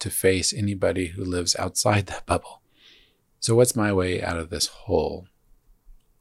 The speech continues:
Well, love and love alone is the way out. We have to build community in the post-pandemic world. Already before the pandemic,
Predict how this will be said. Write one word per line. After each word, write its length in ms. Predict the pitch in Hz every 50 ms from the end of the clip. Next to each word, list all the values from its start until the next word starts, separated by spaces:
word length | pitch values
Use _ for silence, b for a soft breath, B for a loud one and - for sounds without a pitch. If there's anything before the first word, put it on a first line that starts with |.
| _ _
Well, 160 | 107 98 98
love 440 | 95 98 98 98 98 98 101 98 - -
and 220 | 101 95 92 90
love 220 | 87 87 90 87 95
alone 420 | 90 82 82 82 82 85 85 87
is 120 | 87 87
the 100 | - 90
way 200 | 87 82 82 85
out. 220 | 82 85 82 - - _ _ _ _ _ - - _ _ _ _ _ _ _ _ _ - -
We 80 | 139
have 80 | 131 -
to 80 | - 110
build 240 | 87 120 131 131 127
community 420 | - 110 110 110 110 107 104 104
in 80 | 95 90
the 60 | 87
post-pandemic 840 | - - - 98 95 - - - 95 92 87 90 87 87 87 - -
world. 380 | - 87 85 85 87 - - - _ _ _ b b b b b -
Already 320 | - 120 123 127 113 107
before 400 | 92 87 82 - - 151 156 165
the 100 | 147 113
pandemic, 720 | - - - 101 95 90 87 87 87 87 90 101 - -